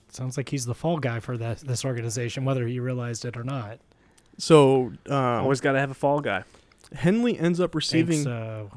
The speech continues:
Speaker 1: who was that?
Speaker 3: Uh, it was, uh,
Speaker 1: Chris Carter.
Speaker 3: Chris Carter
Speaker 1: Thank you,
Speaker 3: said
Speaker 1: Chris
Speaker 3: that.
Speaker 1: Carter.
Speaker 3: Thank you, Chris Carter. To Teddy Bridgewater. <laughs>
Speaker 2: So,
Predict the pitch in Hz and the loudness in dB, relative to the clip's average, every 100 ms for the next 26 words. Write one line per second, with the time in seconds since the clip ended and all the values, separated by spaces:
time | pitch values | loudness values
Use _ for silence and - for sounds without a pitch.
0 | - - 120 107 110 107 120 - - - | -14 -8 -6 -6 -8 -10 -14 -20 -20 -20
1 | _ 139 113 117 113 117 107 107 151 160 | _ -4 -2 -2 -4 -2 -2 0 0 0
2 | 117 104 - - - 139 - 131 127 123 | -2 -4 -12 -20 -6 -6 -2 -2 -2 -2
3 | 120 113 113 120 107 104 - 117 - - | -2 -2 -4 -6 -8 -10 -10 -12 -12 -14
4 | - - - - - - _ _ _ - | -14 -14 -16 -18 -20 -20 _ _ _ -4
5 | 151 147 131 123 120 107 107 - - - | 2 2 2 0 -2 -4 -4 -10 -14 -20
6 | - - - - - - _ _ - 185 | -20 -20 -12 -12 -10 -14 _ _ -4 -4
7 | 165 - - - _ _ _ _ _ _ | -6 -16 -20 -20 _ _ _ _ _ _
8 | _ _ _ - 165 151 | _ _ _ 0 4 6